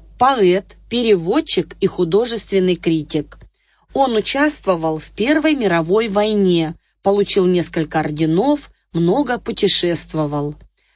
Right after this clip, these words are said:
Кроме стихов, в его творческое наследие вошли и этнографические заметки о жизни народов Африки. Николай Гумилев родился пятнадцатого апреля тысяча восемьсот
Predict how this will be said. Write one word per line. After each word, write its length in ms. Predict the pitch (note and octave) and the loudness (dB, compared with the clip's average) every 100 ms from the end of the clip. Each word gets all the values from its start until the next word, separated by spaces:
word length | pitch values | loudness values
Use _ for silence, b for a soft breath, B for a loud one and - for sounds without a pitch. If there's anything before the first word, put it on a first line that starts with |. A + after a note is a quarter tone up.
| _ | _
Кроме 380 | - A3+ B3 G3 | -4 0 2 0
стихов, 680 | - - G#3+ - G4 F4+ - - | 0 -2 -2 2 2 2 -4 -12
в 160 | D#3+ F#3+ | -2 -2
его 240 | A3+ B3 | 0 -4
творческое 720 | - G3 G#3+ - E3 - E3+ | -2 -2 0 -2 -8 -2 -2
наследие 680 | F3+ F3 - D4 D#4 C#4 C4 | 0 -2 0 0 2 0 0
вошли 500 | C4 - B3+ B3+ B3 | 0 -2 -2 -6 -6
и 300 | - G3+ - | -2 -2 -2
этнографические 1000 | F#3 F3 E3 E3+ E3 E3+ - D3+ - D#3+ | -4 -2 -2 -2 -4 -6 -8 -8 -4 -4
заметки 680 | D3 D#3 G3 D#4+ - D4 C#4 b b | -2 -2 2 0 0 -4 -4 b b
о 180 | b E3+ | b -2
жизни 460 | D3+ F3 D4+ B3+ C4 | 0 2 0 -2 -4
народов 560 | G3+ D#3 D#3+ G3 F3 - - | -2 0 0 0 -2 -4 -4
Африки. 760 | D#3+ D3 D3+ D3 - D3+ D3 D#3+ - _ _ _ - | -4 -2 -4 -8 -4 -4 -4 -10 -20 _ _ _ -6
Николай 380 | A3 B3+ B3+ A#3+ | -2 0 0 -2
Гумилев 480 | C4 C#4+ D4+ F4 | -2 2 2 2
родился 500 | D4+ C4+ C4+ C4+ - | 0 0 -2 -6 -6
пятнадцатого 800 | - F#3+ F#3 - - E3 E3 E3 | -6 -4 -2 -2 -4 -4 -2 0
апреля 440 | E3 F#3+ F3+ D#3+ D3+ | -2 0 0 0 -2
тысяча 460 | F#3+ - D#3+ D#3+ | -4 -4 -4 -2
восемьсот 680 | E3 F3 G3+ G3 - F#3 | -2 -2 -2 -2 0 -2